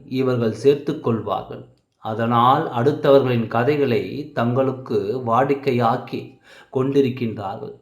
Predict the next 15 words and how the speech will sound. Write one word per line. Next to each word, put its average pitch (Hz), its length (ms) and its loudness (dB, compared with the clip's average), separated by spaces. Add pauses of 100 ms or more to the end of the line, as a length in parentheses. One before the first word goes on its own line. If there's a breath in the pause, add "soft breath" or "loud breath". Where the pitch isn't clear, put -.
(1120)
அவர்களுக்கு 143 640 6
வேடிக்கையாக 143 880 6
இருப்பது 151 480 0
உன்னுடைய 123 440 2
கதையாக 127 580 4
இருக்கிறது 123 680 -2
என்று 135 340 0 (1080)
என் 120 180 2
குழந்தை, 123 440 4 (460 loud breath)
இது 135 220 8
போன்ற 151 380 4
தவறுகளை 127 560 6 (100)
ஒரு 107 240 2
நாளும் 127 460 4
செய்யாதே. 101 560 -6